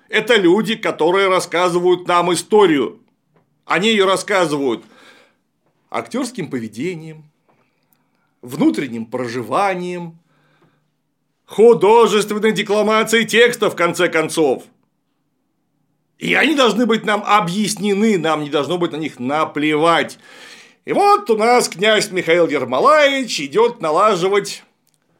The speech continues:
встав на престол, отношения с местными, чтобы брать с них ясак, сирич, дань, то есть налоги.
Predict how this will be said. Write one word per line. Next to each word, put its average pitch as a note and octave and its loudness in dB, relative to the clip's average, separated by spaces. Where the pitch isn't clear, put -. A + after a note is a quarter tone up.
встав - 0
на C3+ -4
престол, B3+ 0
отношения F3 -6
с - -10
местными, B2 -4
чтобы A3 -2
брать F#3 -2
с - -20
них E3+ -8
ясак, G3+ -4
сирич, F#3+ -6
дань, E3 -2
то D#3+ 0
есть - -6
налоги. A#2 -6